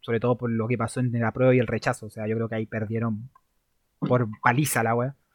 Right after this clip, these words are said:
Pero la elec-, para mí la elección presidencial que va a pasar ahora en Chile este año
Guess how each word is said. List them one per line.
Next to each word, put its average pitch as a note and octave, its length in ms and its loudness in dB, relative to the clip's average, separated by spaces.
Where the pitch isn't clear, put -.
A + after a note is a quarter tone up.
Pero D#3 500 12
la D#3 240 8
elec-, C#3+ 260 4
para F3 140 10
mí A3 80 6
la B3+ 60 10
elección A#3 280 8
presidencial G#3 540 4
que - 80 6
va G#3 60 10
a - 20 8
pasar G3+ 260 10
ahora G3+ 160 12
en E3+ 160 4
Chile D#4+ 500 6
este G#3 280 6
año F#4+ 220 6